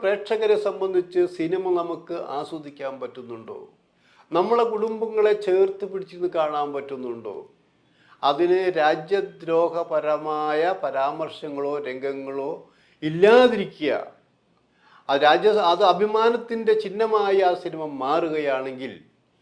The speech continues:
അത് കാണാൻ ആൾക്കാർ എരച്ച് കയറും. നമ്മൾ ആദ്യ കാലഘട്ടം ആലോചിക്കുക, ഒരു നല്ല സിനിമ വന്നു കഴിഞ്ഞാൽ സിനിമ എങ്ങനെയുണ്ട് അഭിപ്രായം ചോദിച്ച് സിനിമ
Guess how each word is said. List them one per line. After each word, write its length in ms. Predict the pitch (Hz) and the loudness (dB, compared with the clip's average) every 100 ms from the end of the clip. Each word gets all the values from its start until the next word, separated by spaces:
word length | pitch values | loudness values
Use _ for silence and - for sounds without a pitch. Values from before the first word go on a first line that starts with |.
| _ _ 127 | _ _ -14
അത് 120 | 120 139 127 | -14 -16 -10
കാണാൻ 540 | 113 117 120 127 139 143 117 | -6 -6 -8 -12 -14 -16 -14
ആൾക്കാർ 500 | 110 113 - 117 117 120 - 117 | -14 -14 -16 -12 -12 -12 -12 -10
എരച്ച് 480 | 110 117 - _ - - | -8 -10 -12 _ -20 -14
കയറും. 440 | 101 98 95 92 _ _ _ _ _ _ _ _ _ _ _ - | -14 -12 -16 -20 _ _ _ _ _ _ _ _ _ _ _ -12
നമ്മൾ 180 | 156 185 151 165 | -4 -2 0 0
ആദ്യ 220 | 190 220 - | 2 2 0
കാലഘട്ടം 500 | 165 165 160 156 - 139 | -4 -6 -8 -10 -14 -12
ആലോചിക്കുക, 520 | 135 131 127 123 120 92 - - _ | -10 -8 -10 -12 -14 -12 -14 -20 _
ഒരു 120 | 147 165 | -10 -8
നല്ല 240 | 147 151 196 214 170 | -6 -6 -4 -4 -4
സിനിമ 200 | 131 156 160 | -8 -6 -6
വന്നു 180 | 135 135 | -6 -8
കഴിഞ്ഞാൽ 360 | 127 104 113 113 - _ _ _ _ _ _ _ _ - | -8 -8 -8 -8 -10 _ _ _ _ _ _ _ _ -8
സിനിമ 220 | 185 220 214 | -6 -2 -2
എങ്ങനെയുണ്ട് 480 | 202 233 196 196 202 - - _ _ _ _ _ _ _ _ _ 151 | 0 -2 0 4 4 4 -8 _ _ _ _ _ _ _ _ _ 2
അഭിപ്രായം 540 | 175 190 190 180 190 190 | 4 4 2 4 2 -2
ചോദിച്ച് 480 | 170 156 151 - 131 - _ _ _ _ _ _ - | -4 -6 -8 -12 -14 -16 _ _ _ _ _ _ -8
സിനിമ 220 | 156 160 | -6 -4